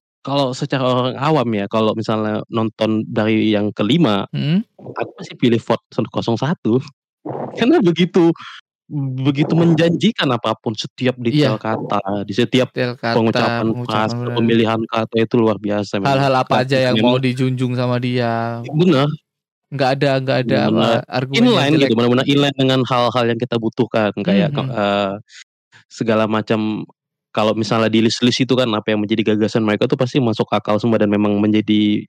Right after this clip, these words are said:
Speaker 1: minus di kita saat ini kan.
Speaker 2: Iya,
Speaker 1: Dan
Speaker 2: iya,
Speaker 1: itu
Speaker 2: iya,
Speaker 1: ada
Speaker 2: iya,
Speaker 1: di
Speaker 2: iya.
Speaker 1: paslon satu gitu. <laughs>
Speaker 2: Ya itu secara pribadi ya nakama ya. Kalian bisa,
Speaker 1: Ya.
Speaker 2: eh, milih sendiri menurut kalian. Tapi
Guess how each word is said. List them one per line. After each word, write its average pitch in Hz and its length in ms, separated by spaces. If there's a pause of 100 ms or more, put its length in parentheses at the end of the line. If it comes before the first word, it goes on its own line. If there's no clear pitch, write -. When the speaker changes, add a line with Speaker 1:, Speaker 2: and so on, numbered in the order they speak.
(120)
Speaker 1:
minus 113 480
di 107 400 (140)
kita - 260
saat 107 240
ini 120 240
kan. 104 80
Speaker 2:
Iya, 165 220
Speaker 1:
Dan 139 100
Speaker 2:
iya, 139 80
Speaker 1:
itu 127 80
Speaker 2:
iya, 127 80
Speaker 1:
ada - 80
Speaker 2:
iya, 123 80
Speaker 1:
di 113 80
Speaker 2:
iya. 117 160
Speaker 1:
paslon 117 240
satu 120 300 (180)
gitu. - 200
<laughs> 180 420 (680)
Speaker 2:
Ya 143 180
itu 156 220 (320)
secara 160 240
pribadi 165 320
ya 156 160
nakama 135 340
ya. 117 380
Kalian 170 180
bisa, 143 380 (220)
Speaker 1:
Ya. 139 420
Speaker 2:
eh, 139 80
milih 147 160
sendiri 143 480
menurut 135 320
kalian. 127 320
Tapi 165 320